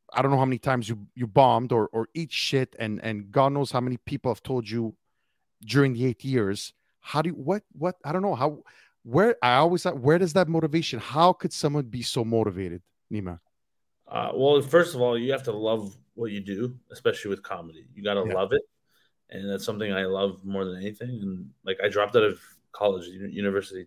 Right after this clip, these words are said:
Speaker 2: to pursue this path.
Speaker 1: Wow.
Speaker 2: And, uh, from the beginning, I just knew it. Like, I knew this was, like, this some-, something that I was gonna be good at, that I could be good at, and that I would str-, uh, that I would really thrive in.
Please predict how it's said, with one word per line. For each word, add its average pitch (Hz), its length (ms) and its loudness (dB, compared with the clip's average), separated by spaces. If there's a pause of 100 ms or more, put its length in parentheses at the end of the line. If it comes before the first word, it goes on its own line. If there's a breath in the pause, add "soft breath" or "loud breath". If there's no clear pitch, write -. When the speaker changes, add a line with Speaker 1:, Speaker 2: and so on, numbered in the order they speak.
Speaker 2:
to 90 240 -6 (260)
pursue 101 440 -2
this - 280 -10
path. - 440 -14 (600)
Speaker 1:
Wow. 101 60 -4
Speaker 2:
And, 90 340 -6
uh, 87 200 -12
from 117 120 -2
the 123 80 4
beginning, 120 360 4
I 117 100 2
just 113 200 -4
knew 113 240 2
it. 90 100 2
Like, 92 180 -4
I 107 60 4
knew 104 260 -2
this 101 180 -4
was, 101 200 -10 (240)
like, 95 220 -2
this 95 120 -12
some-, 101 260 -10
something 101 300 -6
that 92 140 -4
I 87 140 -8
was 92 160 -6
gonna 95 160 -6
be 92 120 -10
good 98 140 2
at, 127 180 2 (460 loud breath)
that 98 100 2
I 92 80 6
could 104 280 -2
be 110 100 0
good 117 180 6
at, 123 260 2
and 95 180 -6
that 92 120 2
I 92 60 2
would 90 140 -4
str-, - 380 -10
uh, 87 320 -8
that 101 100 4
I 95 40 6
would 90 180 -4
really 98 320 -2
thrive 95 400 -2
in. 165 240 0